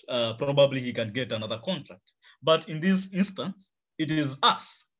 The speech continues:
the community members. It is us, the project team members. It is us, the beneficiaries who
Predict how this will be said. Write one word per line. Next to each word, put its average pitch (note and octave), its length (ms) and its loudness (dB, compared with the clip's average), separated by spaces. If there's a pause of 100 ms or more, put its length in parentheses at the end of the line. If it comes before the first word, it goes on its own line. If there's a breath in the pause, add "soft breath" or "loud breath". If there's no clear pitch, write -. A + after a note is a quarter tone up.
(120)
the A#2+ 100 -8
community C#3+ 420 -2
members. C#3 440 -4
It C3 120 -10
is C#3 220 -6
us, D#3+ 240 -2
the A2+ 140 -6
project C#3 460 -4 (640)
team D3+ 240 0
members. - 520 0
It D3 120 -4
is D3 240 -2
us, D#3+ 440 0 (1000)
the B2 420 4
beneficiaries C3 840 -2
who D3 260 -2